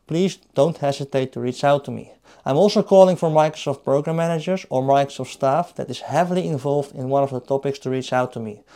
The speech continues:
So you can reach me at podcast at markscholman dot com. And I am happy to invite you on my show.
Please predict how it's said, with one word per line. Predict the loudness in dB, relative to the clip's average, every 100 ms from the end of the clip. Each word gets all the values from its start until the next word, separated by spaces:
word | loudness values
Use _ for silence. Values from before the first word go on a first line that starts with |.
| -20 -16
So | -8
you | -6
can | -4 -2
reach | -2 -2
me | -4 -4 -6
at | -8 -6 -4
podcast | -4 -4 -4 -4 -8
at | -8 -8 -8 _
markscholman | -2 -2 -2 -6 -4 -2 -4 -6
dot | -10 -10
com. | -10 -10 -18 _ _ _ -14 -4
And | 0
I | 0
am | 0
happy | 0 0 2 -4 -4
to | -6
invite | -4 0 2 2 -2
you | -6 -4
on | -6 -4
my | -6
show. | -6 -4 -6